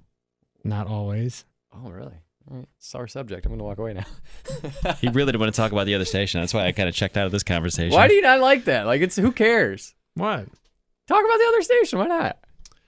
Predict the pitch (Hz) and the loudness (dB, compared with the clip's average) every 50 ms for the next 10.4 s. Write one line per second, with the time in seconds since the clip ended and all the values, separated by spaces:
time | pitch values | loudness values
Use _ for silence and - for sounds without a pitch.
0 | - - - - _ - 104 107 - 123 113 117 120 123 131 135 113 95 80 73 | -20 -20 -18 -14 _ -6 -4 -2 -2 0 0 0 0 0 0 -2 -2 -2 -4 -4
1 | 71 76 82 - _ _ _ _ _ _ _ _ _ - 175 226 233 247 247 214 | -4 -6 -8 -10 _ _ _ _ _ _ _ _ _ 0 4 6 8 8 8 8
2 | 180 151 147 147 143 170 202 160 165 - - 160 175 196 135 123 104 98 - 107 | 8 6 4 4 2 0 -2 -2 -2 2 4 6 6 6 4 2 -2 -4 -2 0
3 | 113 117 131 139 - 107 113 117 131 - 131 180 196 202 196 220 214 190 185 185 | 0 2 0 0 0 0 2 4 4 4 6 6 6 6 6 4 2 2 2 2
4 | 170 139 113 139 143 156 156 147 - - 165 147 135 - - - 160 156 123 113 | 2 2 2 2 4 4 2 0 -2 -4 -4 -4 -4 -6 -4 0 2 2 2 2
5 | 113 - - 117 117 123 - - 143 123 123 117 110 107 - _ _ - 87 - | 0 -2 -4 -4 -2 -2 0 2 2 2 2 2 -2 -4 -8 _ _ -20 -20 -20
6 | _ _ _ _ _ _ _ _ _ _ _ _ - - 147 131 - 139 131 - | _ _ _ _ _ _ _ _ _ _ _ _ -4 -2 -2 0 0 0 0 0
7 | - - - - - 143 123 139 139 - - 139 143 131 - 101 87 82 - - | -4 -8 -12 -6 -4 0 2 2 2 4 4 2 2 2 0 -2 -2 -2 0 2
8 | 165 170 175 175 156 135 139 151 151 135 139 135 123 127 123 123 123 - - - | 2 4 4 4 6 6 6 6 6 4 2 2 2 0 -2 -2 -4 -8 -12 -20
9 | - - - - - - - - - - - - 139 143 139 160 170 226 226 - | -20 -20 -20 -20 -20 -20 -20 -20 -20 -12 -4 -2 0 2 6 6 6 6 6 4
10 | 123 98 - 143 156 190 247 | 0 2 4 6 6 6 4